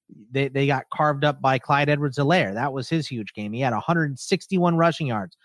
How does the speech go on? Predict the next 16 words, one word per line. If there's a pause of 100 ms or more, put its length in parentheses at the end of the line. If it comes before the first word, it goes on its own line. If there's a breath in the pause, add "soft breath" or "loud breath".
(180)
Mahomes
had
thirty-six. (320 soft breath)
Darrell
Williams
had
twenty-six.
Darwin
Thompson
chipped
in
seventeen
at
the
end. (320)
So